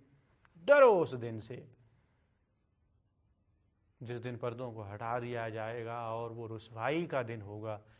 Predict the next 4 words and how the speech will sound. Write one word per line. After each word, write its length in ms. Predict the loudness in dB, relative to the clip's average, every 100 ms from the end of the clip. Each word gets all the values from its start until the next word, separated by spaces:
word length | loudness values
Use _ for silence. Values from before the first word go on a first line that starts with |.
| _ _
کیونکہ 220 | -10 -8
اس 260 | -6 -6 -6 -4
دن 420 | 0 0 0 -2 -4 -6 -18 _ _ _ _ _ _ _ _ _ _ _ _ _ _ _ _ _ _ -12
میزان 720 | -8 -8 -6 -4 -2 -4